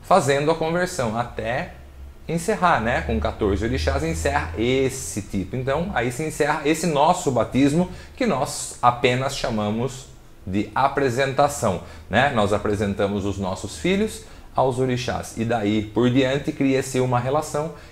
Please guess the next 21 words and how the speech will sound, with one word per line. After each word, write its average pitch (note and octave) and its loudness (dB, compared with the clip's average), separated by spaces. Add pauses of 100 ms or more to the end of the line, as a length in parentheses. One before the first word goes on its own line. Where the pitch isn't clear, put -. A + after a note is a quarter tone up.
(120)
entre C3 0
eles. E2+ -2 (180)
A B2+ 4
ideia G#2 2
do G#2 2
batismo A2+ 0
seria A2+ 2
isso, A2+ 0
criar G2 0
uma G#2 0
relação G#2 -4
sua C3 0 (300)
com F2+ -2
a F2 0
religião. G#2+ 0
Então G2+ 0
você A2 -2
tem D3+ 2
a C#3 -2
sua A#2+ -2
religião D3 0